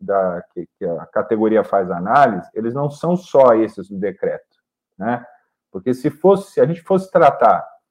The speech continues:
decreto e lei como uma coisa, é, que tem um reflexo da, da realidade tão bem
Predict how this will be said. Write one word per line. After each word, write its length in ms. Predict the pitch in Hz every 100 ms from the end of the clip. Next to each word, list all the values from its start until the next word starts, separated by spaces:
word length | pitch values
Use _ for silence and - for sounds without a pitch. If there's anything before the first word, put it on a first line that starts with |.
| _
decreto 640 | 113 127 - 165 190 196 190
e 20 |
lei 380 | 139 107 82 - _ _ _ _ -
como 220 | 110 113
uma 160 | 117
coisa, 640 | 113 113 107 101 98 90 73 _ _ _ _ _ _ _ _ _ -
é, 440 | 92 92 90 87 87
que 100 | 92
tem 380 | - 117 110
um 180 | 104 101
reflexo 600 | 98 104 - 117 117 -
da, 400 | 98 104 95 90
da 160 | 90 98
realidade 800 | 117 110 107 95 107 95 87 87 _ -
tão 260 | 131 160
bem 540 | 104 127 156 170 120